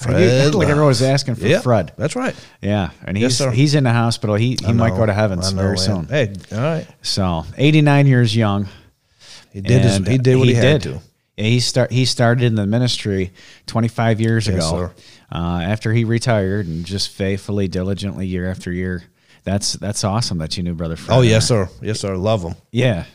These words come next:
Speaker 1: yeah, that's
Speaker 2: Yep.
Speaker 1: great.
Speaker 2: Amen.
Speaker 1: And, and, uh,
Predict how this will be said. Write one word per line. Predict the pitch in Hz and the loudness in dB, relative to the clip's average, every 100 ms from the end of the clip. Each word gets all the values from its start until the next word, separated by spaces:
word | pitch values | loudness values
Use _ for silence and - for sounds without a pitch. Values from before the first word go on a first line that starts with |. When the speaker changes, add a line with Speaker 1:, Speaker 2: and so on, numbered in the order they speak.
| - | -6
Speaker 1:
yeah, | 127 | -2
that's | 107 - | 0 -2
Speaker 2:
Yep. | - | -2
Speaker 1:
great. | 120 98 | -2 0
Speaker 2:
Amen. | 117 117 98 - - - - | 0 0 -2 -6 -20 -20 -8
Speaker 1:
And, | 117 117 113 104 - _ | -2 2 2 -2 -10 _
and, | - 113 107 | -2 0 2
uh, | 104 95 92 | 2 0 0